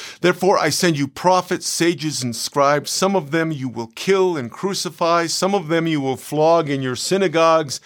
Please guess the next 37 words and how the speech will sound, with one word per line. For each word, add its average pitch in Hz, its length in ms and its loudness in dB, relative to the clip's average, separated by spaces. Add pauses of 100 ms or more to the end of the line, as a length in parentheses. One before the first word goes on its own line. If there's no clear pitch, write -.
(220)
and 131 180 -4
pursue 170 600 -2
from 139 260 -10
town 135 320 -6
to 123 80 -12
town, 120 440 -8 (360)
so 170 220 -2
that 151 120 0
upon 202 440 2
you 202 180 0
may 180 220 2
come 165 280 -2
all 208 300 4
the 220 140 0
righteous 190 500 0
blood 160 380 0
shed 170 260 -2
on 165 160 0
earth, 139 340 -2
from 147 180 -4
the 135 100 -2
blood 165 400 2
of 135 160 -6
righteous 165 540 0 (200)
Abel 170 480 2 (300)
to 147 80 -4
the 139 120 0
blood 147 380 2
of 147 160 -2
Zechariah, 139 840 0 (380)
son 160 380 0
of 156 180 -4
Berechiah, 135 840 0 (420)
whom 175 280 2
you 185 160 2
murdered 175 540 2
between 135 720 -6